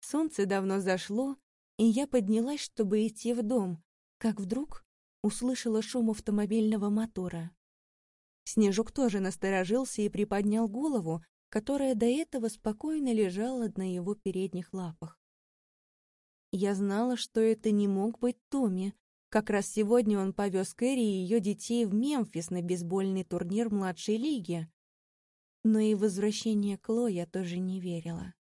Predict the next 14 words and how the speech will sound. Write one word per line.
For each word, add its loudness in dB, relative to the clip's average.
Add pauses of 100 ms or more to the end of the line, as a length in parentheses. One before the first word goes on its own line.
(840)
Тем -2
не -2
менее, -2 (300)
я 4
машинально 2
спустилась -2
с -10
крыльца -4 (380)
и 4
опомнилась 2
только 2
на 2
кольцевой 0
дорожке. -4